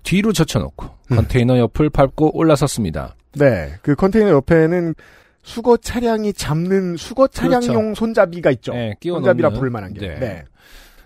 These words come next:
Speaker 1: 그리고 입구를 밟고 올라서서 내부로 뛰어내렸습니다.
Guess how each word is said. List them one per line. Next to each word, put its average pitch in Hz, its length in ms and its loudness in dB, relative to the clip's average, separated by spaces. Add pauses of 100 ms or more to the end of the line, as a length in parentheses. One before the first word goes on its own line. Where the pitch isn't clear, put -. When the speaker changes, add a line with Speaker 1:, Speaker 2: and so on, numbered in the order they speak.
Speaker 1:
그리고 185 220 2
입구를 196 340 2
밟고 151 300 0
올라서서 113 480 2 (100)
내부로 156 400 2 (140)
뛰어내렸습니다. 214 720 2